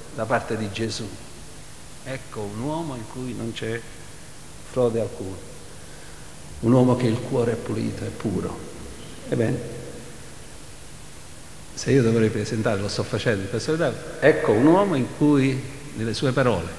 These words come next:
nei suoi scritti, nei suoi messaggi, in quello che ho ascoltato,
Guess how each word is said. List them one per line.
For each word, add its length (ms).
nei 100
suoi 160
scritti, 500
nei 140
suoi 140
messaggi, 600
in 100
quello 200
che 100
ho 20
ascoltato, 580